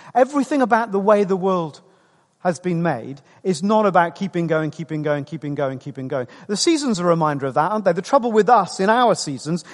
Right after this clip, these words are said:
is that we just switch the light on and turn the heating up and carry on anyway. But when we couldn't switch the light on, there would have been seasons when we'd rested for a lot longer in a given day because you simply couldn't do anything because it was dark.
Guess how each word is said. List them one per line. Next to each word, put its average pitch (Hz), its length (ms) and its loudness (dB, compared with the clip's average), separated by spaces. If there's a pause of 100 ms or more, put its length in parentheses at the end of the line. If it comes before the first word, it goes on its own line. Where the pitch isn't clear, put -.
(100)
is 196 140 0
that 214 80 -4
we 208 80 -2
just 196 200 0
switch 240 300 -4
the 202 100 0
light 208 260 2
on 165 140 -2
and 160 100 -4
turn 202 200 0
the 180 80 0
heating 208 320 -2
up - 180 -6
and 165 140 -8
carry 190 280 0
on 196 140 0
anyway. 196 360 -4 (1040)
But 247 120 0
when 277 140 6
we 277 100 4
couldn't 359 400 2
switch 190 320 -4
the 170 100 -2
light 131 300 0
on, 190 240 0 (540)
there 262 100 6
would 269 120 4
have 254 60 2
been 247 160 2
seasons 262 520 0
when 262 160 4
we'd 254 160 -2
rested 247 480 -2
for 214 80 4
a 214 40 6
lot 240 280 4
longer 247 400 4
in 175 80 2
a 160 40 2
given 147 320 -2
day 139 300 2 (220)
because 233 260 -4
you 220 80 -2
simply 175 400 -2
couldn't 165 280 -6
do 160 140 -2
anything 147 300 0
because 135 260 -8
it 120 120 -12
was 120 200 -12 (220)
dark. 208 480 -6